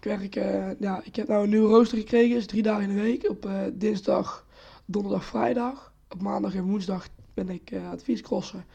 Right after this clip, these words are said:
dus dan kan ik niet werken. Maar, ehm, ja, ik moet vanavond, moet ik ook werken, is vandaag zaterdag. Maar ik hoef niet zo lang te werken, dus ik ben weer op tijd thuis. En dan kan ik nog steeds iets gaan doen met, eh, vrienden. Eh, ja.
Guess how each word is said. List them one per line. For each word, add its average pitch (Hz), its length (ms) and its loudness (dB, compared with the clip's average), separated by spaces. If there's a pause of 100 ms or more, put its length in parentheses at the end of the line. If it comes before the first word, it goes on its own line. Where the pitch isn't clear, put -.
(220)
dus - 100 -20
dan 196 80 -16
kan 208 140 -8
ik 359 80 -8
niet 214 120 -6
werken. 226 420 -6 (680)
Maar, 220 320 -2
ehm, 214 380 -4 (200)
ja, - 280 4
ik 208 60 -4
moet 220 160 -4
vanavond, 226 720 2
moet 214 160 -4
ik - 20 0
ook 220 140 0
werken, 226 280 -4
is 202 140 -12
vandaag 196 200 -14
zaterdag. 208 640 -10 (540)
Maar 190 120 -4
ik 180 60 -6
hoef 175 100 -6
niet 190 100 -4
zo 185 80 -4
lang 190 180 -2
te 196 80 -8
werken, 190 300 -6
dus 185 80 -10
ik 175 60 -18
ben 202 120 -10
weer 185 100 -12
op 180 80 -18
tijd 185 220 -10
thuis. 202 240 -2
En 196 60 -10
dan 196 80 -12
kan 190 100 -8
ik - 60 -10
nog 185 80 -14
steeds 208 160 -6
iets 202 120 -8
gaan 196 160 -6
doen 208 360 0 (600)
met, 214 360 -4
eh, 196 220 0
vrienden. 214 460 -2 (1800)
Eh, 196 760 2
ja. 214 300 -2